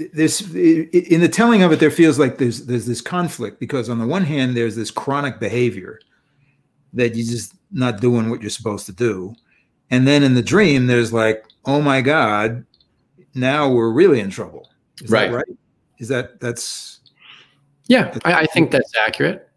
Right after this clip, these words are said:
Speaker 2: I think that's accurate. And then there's that sense of relief when I wake up, like, "Oh my gosh, thank goodness I'm not back in that place. I'm here and I've got this," kind of.
Speaker 1: Okay.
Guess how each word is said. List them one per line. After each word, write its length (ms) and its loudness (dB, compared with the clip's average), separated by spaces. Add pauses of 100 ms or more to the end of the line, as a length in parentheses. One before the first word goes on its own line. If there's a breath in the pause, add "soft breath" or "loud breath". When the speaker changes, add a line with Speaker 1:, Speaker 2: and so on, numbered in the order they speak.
Speaker 2:
I 40 -2
think 180 -2
that's 200 -2
accurate. 440 -6
And 100 4
then 80 4
there's 160 4
that 160 0
sense 340 0
of 160 -4
relief 580 -2
when 140 -8
I 80 -8
wake 300 -6
up, 140 -8
like, 220 -10
"Oh 100 0
my 160 0
gosh, 320 -2
thank 240 -6
goodness 340 0
I'm 140 0
not 320 -2
back 340 -4
in 120 -6
that 220 -12
place. 460 -4
I'm 160 -6
here 480 0
and 300 -8 (280)
I've 200 -2
got 260 -2
this," 380 -8 (500)
kind 160 -2
of. 80 -2
Speaker 1:
Okay. 100 -12